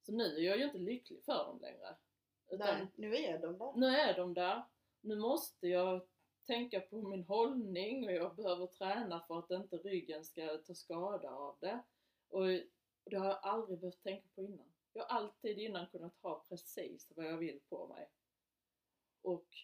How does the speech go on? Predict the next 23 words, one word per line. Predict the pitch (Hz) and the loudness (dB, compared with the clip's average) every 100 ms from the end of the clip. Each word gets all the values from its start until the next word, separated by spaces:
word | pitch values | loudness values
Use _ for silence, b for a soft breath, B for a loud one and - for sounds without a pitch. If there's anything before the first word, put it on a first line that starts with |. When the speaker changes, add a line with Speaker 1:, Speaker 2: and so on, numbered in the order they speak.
| - _ _ _ | -20 _ _ _
Speaker 1:
drömmen | 170 208 190 170 151 170 | -10 0 2 2 -2 -2
var | 220 190 160 | 2 2 2
ju | 160 160 | 0 -2
att, | 160 - _ _ _ _ _ _ _ _ _ _ - | -4 -8 _ _ _ _ _ _ _ _ _ _ -6
ja | 226 | -2
men | 240 226 | 0 0
bara | 240 233 | 2 2
jag | 214 220 | 0 -2
opererar | 233 190 165 | 0 0 0
mig | 170 165 | -4 -6
så | - 180 175 | -4 -2 -2
kommer | - 180 175 | -4 -6 -4
jag | 170 | -6
till | 165 | -8
att | - | -8
kunna | 165 160 | -10 -10
ha, | 190 139 135 _ _ _ - | -8 -8 -10 _ _ _ -20
eh, | 165 165 156 151 151 - - _ - | -18 -16 -16 -16 -16 -18 -20 _ -4
urringat | 196 196 170 160 165 _ | -2 -2 -4 -6 -8 _
och | 151 151 143 110 | -6 -4 -6 -6
allt | 165 - | -6 -6
det | |
här. | 175 143 | -8 -10